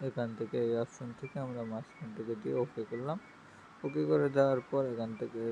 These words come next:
ফোনে চলে যাব। ফোনে যাওয়ার পর আমরা এই ফোনটাকে সিলেক্ট করে ওকেতে করে দিব। ওকেতে করে দেওয়ার পর আমরা এটাকে আর একটু ইয়ে করব, করার পর একটু বড় করলাম। বড় করার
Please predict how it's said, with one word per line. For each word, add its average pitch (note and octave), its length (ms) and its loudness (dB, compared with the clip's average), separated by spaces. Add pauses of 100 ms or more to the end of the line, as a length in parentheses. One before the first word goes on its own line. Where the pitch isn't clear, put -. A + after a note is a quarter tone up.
(720)
ফোনে B2+ 280 2
চলে A#2 220 -2
যাব। C3 140 0 (160)
ফোনে C3+ 240 0
যাওয়ার C3 340 2
পর C3+ 80 -2
আমরা A#2 300 -4
এই A2+ 160 0
ফোনটাকে A2+ 500 -6
সিলেক্ট A#2+ 500 -6
করে D3 160 -2 (640)
ওকেতে B2 360 2
করে G#2+ 200 0
দিব। G#2+ 200 -8 (640)
ওকেতে C#3+ 320 2
করে C#3+ 220 4
দেওয়ার C3+ 280 4
পর C3+ 240 4 (260)
আমরা A#2 320 0 (240)
এটাকে A#2 380 -4
আর A2+ 80 0
একটু - 340 -4 (1300)
ইয়ে A#2+ 120 -4
করব, A#2 240 -4 (960)
করার A#2+ 280 2
পর B2+ 180 0
একটু B2 300 0
বড় A2+ 260 4
করলাম। C3+ 340 -6 (1160)
বড় C3+ 240 4
করার C3+ 280 6